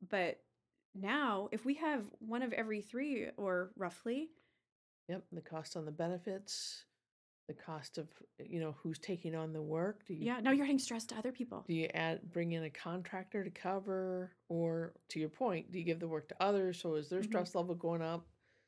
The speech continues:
Speaker 2: Yeah.
Speaker 1: Yeah. Incredible, right?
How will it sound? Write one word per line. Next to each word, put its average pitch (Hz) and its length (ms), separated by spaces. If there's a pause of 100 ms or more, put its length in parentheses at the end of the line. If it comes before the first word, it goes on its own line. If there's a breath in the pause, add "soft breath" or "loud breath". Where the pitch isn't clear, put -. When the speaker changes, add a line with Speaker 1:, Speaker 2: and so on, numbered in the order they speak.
(440)
Speaker 2:
Yeah. 196 140 (840)
Speaker 1:
Yeah. 196 240 (640)
Incredible, 214 840
right? 202 320